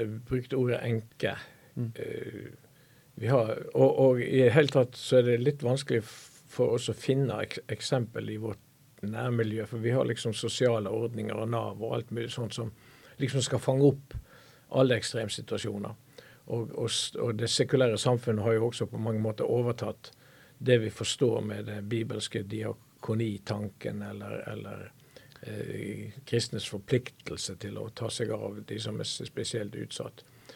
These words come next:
Speaker 1: Men, eh, så her kan det være, være mange grupper egentlig, og det trenger ikke være enk-, mange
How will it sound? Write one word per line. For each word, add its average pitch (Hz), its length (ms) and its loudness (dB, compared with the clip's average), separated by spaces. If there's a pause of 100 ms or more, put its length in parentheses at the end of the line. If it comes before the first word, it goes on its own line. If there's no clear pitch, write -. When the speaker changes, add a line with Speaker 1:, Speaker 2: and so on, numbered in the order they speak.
(260)
Speaker 1:
Men, 131 380 6
eh, 127 260 8
så - 160 4
her 170 140 8
kan 165 200 6
det 165 100 8
være, 123 220 6 (280)
være 123 300 2
mange 147 260 8
grupper 113 360 -2
egentlig, 139 500 -4 (440)
og 123 80 2
det 131 100 4
trenger 160 160 8
ikke 131 160 4
være 127 160 4
enk-, 143 300 -2
mange 131 480 2